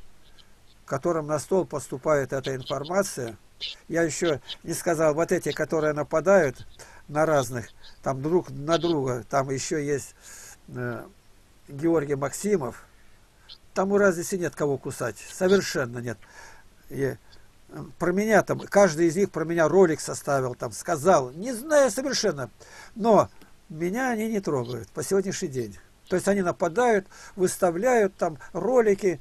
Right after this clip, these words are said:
на студии там Дудин, там еще один там сидит, Самсонов Алексей, из Америки там один пристал к ним. Но дальше этого не идет.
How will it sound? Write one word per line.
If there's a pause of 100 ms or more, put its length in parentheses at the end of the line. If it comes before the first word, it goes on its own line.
на
студии
там (360)
Дудин,
там
еще (160)
один
там
сидит,
Самсонов
Алексей, (160)
из
Америки
там
один
пристал
к
ним. (540)
Но
дальше
этого
не
идет.